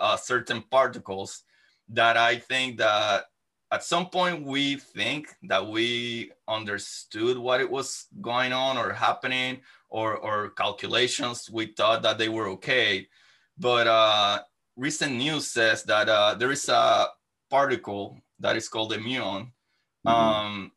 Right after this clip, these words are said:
Speaker 1: that is not acting the way we were supposed to, you know, to see it. But before that, maybe if you can enlighten us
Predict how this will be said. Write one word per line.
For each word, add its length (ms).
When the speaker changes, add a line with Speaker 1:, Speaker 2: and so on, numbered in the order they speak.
Speaker 1:
that 180
is 160
not 280
acting 400
the 120
way 160
we 160
were 180
supposed 680
to, 480
you 180
know, 300
to 100
see 320
it. 260
But 360
before 340
that, 360
maybe 580
if 140
you 120
can 380
enlighten 460
us 380